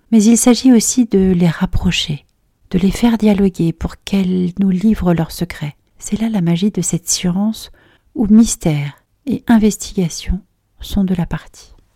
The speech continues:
La restauration du Saint Thomas, conduite en deux mille dix-neuf grâce à Pascal Grégoire de I T M Région et aux ateliers Arcane, aura nécessité une intervention d'environ dix-huit mois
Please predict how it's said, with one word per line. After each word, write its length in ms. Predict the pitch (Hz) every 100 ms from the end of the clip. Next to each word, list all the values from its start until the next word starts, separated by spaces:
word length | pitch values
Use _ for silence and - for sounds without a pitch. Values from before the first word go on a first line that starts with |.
| _ _ _ _ _ _ _ -
La 120 | 202
restauration 680 | 185 190 - 208 214 - 262
du 140 | 226 175
Saint 200 | - 170
Thomas, 480 | 175 170 175 220 262 _ -
conduite 460 | 196 185 214 208 180
en 160 | 165
deux 140 | 156 175
mille 160 | 175
dix-neuf 440 | 160 170 196 220 -
grâce 380 | - 175 -
à 100 | 170
Pascal 400 | - 180 - 185
Grégoire 520 | 170 170 175 180 180 160
de 200 | 151 -
I 100 | 196
T 120 | 175 185
M 220 | 180 175
Région 540 | 165 170 170 180 240 _ _ 226
et 100 | 170
aux 160 | 160
ateliers 420 | 165 175 160 165 -
Arcane, 600 | 180 - 202 208 254 277 _ _ _ _ _ _ _ -
aura 200 | 190 220
nécessité 600 | 214 - 196 202 190 202
une 160 | 190
intervention 560 | 180 175 170 175 170 196
d'environ 480 | 185 165 160 160 165
dix-huit 380 | 156 185 180 170
mois 380 | 151 139 -